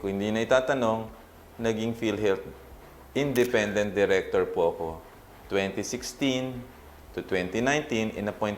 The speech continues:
ho ako ni President Benigno Simeon Aquino. Diba?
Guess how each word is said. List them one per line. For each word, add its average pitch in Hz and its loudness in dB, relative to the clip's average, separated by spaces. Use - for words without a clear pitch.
ho 95 4
ako 95 -2
ni 107 -2
President 92 0
Benigno 87 -4
Simeon 95 -2
Aquino. 92 -6
Diba? 90 -2